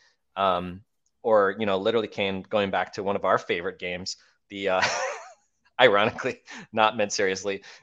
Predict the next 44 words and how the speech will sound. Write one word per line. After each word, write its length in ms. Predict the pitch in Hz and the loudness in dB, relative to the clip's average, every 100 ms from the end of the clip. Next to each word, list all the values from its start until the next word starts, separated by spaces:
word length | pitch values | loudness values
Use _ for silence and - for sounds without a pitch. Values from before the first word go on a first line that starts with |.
| _ | _
the, 220 | 117 113 | -2 4
uh, 180 | 104 101 | 4 4
the 80 | 110 | 0
Bulls' 420 | 104 113 113 113 | 0 4 4 2
fifty-four 540 | - 120 - 113 117 110 | -2 -6 -8 -4 0 0
point 240 | - 101 | 2 0
win 160 | 107 101 | 0 0
over 160 | 98 | 0
the 80 | 98 | -4
Bucks 380 | 95 95 - - | -2 -2 -2 -8
in 200 | 120 104 | -8 -2
that 240 | 95 92 | 0 -2
game 220 | - 98 92 | -2 -6 -4
six 440 | - 98 - - - _ _ | -2 -2 -2 -12 -14 _ _
in, 200 | 107 101 | -6 -4
uh, 260 | 98 90 92 | 0 0 -2
twenty 340 | - 113 101 | -2 -2 -2
fifteen, 500 | 92 - - - 95 | -4 -8 -8 -8 -6
right? 260 | 85 90 - | -2 0 0
Like, 160 | 104 101 | -2 -2
I 40 | |
mean, 100 | 110 | 0
it 80 | 113 | 0
was 80 | 110 | 2
shades 360 | - 139 123 | 4 2 0
of 100 | 113 | -2
that, 320 | 98 101 98 95 | 0 2 2 2
where 80 | |
it 40 | 101 | -2
was 100 | 101 | -2
just 120 | 104 | -4
like, 200 | 101 95 | -4 4
"Doesn't 180 | 170 175 | 4 6
matter 240 | 196 180 | 6 8
what's 160 | 160 165 | 6 6
happening." 400 | 180 170 127 104 | 6 6 4 2
Like, 260 | 101 101 - | 0 0 -4
every, 440 | 123 123 139 127 - | -2 0 -2 -4 -2
every 240 | 131 147 | -2 -2
time 160 | 139 127 | -2 -2
the 80 | |
Bucks 300 | 117 120 - | 0 -2 -2
do 160 | - 113 | -10 -4
anything, 500 | 110 117 117 104 98 | -2 -2 -2 -2 -4